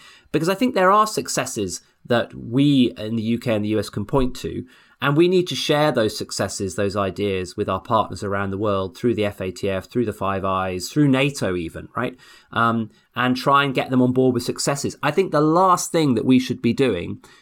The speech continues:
and which both the U K and the U S are, um, are guilty of, is finger wagging at other countries. The finger wagging, I think, has to stop.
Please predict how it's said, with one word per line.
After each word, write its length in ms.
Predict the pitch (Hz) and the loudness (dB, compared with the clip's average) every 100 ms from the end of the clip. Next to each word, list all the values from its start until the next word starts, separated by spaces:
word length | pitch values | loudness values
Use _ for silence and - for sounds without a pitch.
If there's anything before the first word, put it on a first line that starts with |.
| _ | _
and 160 | 117 120 | 0 2
which 220 | 117 - | 0 2
both 220 | 156 151 | 0 2
the 80 | 131 | 0
U 160 | 117 110 | -2 -2
K 160 | 117 | -2
and 200 | 104 104 | -2 -2
the 60 | 104 104 | 0 0
U 40 | |
S 200 | 98 - - | -2 -6 -6
are, 340 | 104 92 90 - _ _ _ | -4 -2 -4 -8 _ _ _
um, 480 | 101 101 95 92 - - | -2 -2 -2 -8 -14 -10
are 240 | 107 107 104 | -4 -2 0
guilty 420 | 147 165 151 95 | 2 2 0 -2
of, 180 | 95 - _ | -2 -4 _
is 200 | 131 127 | 0 0
finger 340 | - 151 151 123 | 0 0 4 4
wagging 440 | 104 98 98 95 | 2 0 -4 -8
at 140 | 92 - | -8 -6
other 200 | 117 113 | -6 -4
countries. 560 | 107 90 - 82 - - _ _ _ | -8 -8 -10 -12 -14 -18 _ _ _
The 80 | 127 | -4
finger 320 | 196 202 170 | 2 4 4
wagging, 360 | 131 127 123 117 | 4 2 0 -2
I 80 | |
think, 240 | 110 107 - | -2 -6 -4
has 240 | 135 127 | -4 -4
to 80 | - | -8
stop. 340 | - 92 - | -6 -6 -6